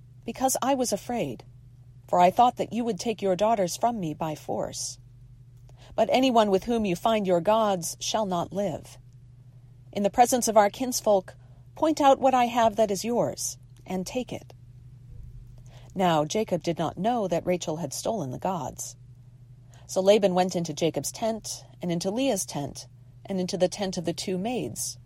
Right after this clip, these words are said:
but he did not find them. And he went out of Leah's tent and entered Rachel's. Now Rachel had taken the household gods and put them in the camel's saddle,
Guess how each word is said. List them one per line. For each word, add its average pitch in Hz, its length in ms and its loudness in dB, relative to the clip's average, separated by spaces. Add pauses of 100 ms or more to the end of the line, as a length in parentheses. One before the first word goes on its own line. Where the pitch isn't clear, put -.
(240)
but - 120 -10
he - 120 -4
did 202 140 -2
not 160 240 -2
find 220 300 -2
them. - 240 -10 (1200)
And 190 140 -4
he 185 140 -4
went 180 200 4
out 165 200 2
of 156 160 -2
Leah's 233 340 0
tent 175 400 -6
and 175 160 -6
entered 147 320 -10
Rachel's. - 640 -4 (1120)
Now 196 180 2
Rachel 214 440 2
had 190 120 -2
taken 185 320 0
the 180 180 -4
household 170 380 -2
gods 160 320 0
and - 160 -10
put 262 180 -6
them 185 140 -2
in 156 100 -4
the 151 60 -4 (120)
camel's 208 300 -6
saddle, - 480 -10